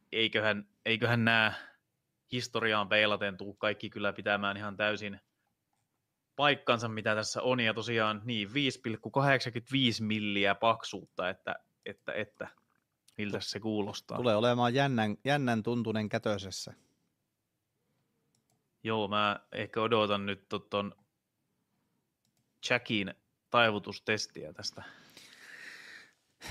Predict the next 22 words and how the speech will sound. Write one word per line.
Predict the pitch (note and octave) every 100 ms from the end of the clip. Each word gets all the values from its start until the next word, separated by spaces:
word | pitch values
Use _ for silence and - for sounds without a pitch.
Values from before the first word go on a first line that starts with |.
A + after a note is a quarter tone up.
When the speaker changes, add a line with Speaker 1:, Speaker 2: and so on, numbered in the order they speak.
| B2+
Speaker 2:
No | D3+
niin, | G#3+ F#3 G#2+ -
joo, | D3 D3+ G#2+ - -
tulee | - C3+ A#2+
olemaan | C3+ B2+ A2+ G#2+
mielenkiintoista | C#3+ C3+ A2+ A2 A2+ G#2+
kyllä, | A#2+ A#2+ - A2+
mut | A#2 -
tota, | A#2 B2
siinä | E3 C#3
ei | C3+
uspi-porttiin | E3 - C#3 C3+ C#3 - A#2 A#2
ihan | F2+ D3 C#3+
hirveän | D#3 D3 C3 A#2+
montaa, | A2 G#2+ G#2+
äh, | G#2 - F#2+ G#2
milliä | G2+ A2+ G#2+ G#2 G2+ G2 _ _
oo | G2 G2+ G#2+
enää, | G#2+ G#2
niinku, | G2+ G2+ G#2 G2+ - - _
ympärille | B2+ A2+ G#2+ G2+ G2+ - -
tavaraa | A#2 A2+ G2 G2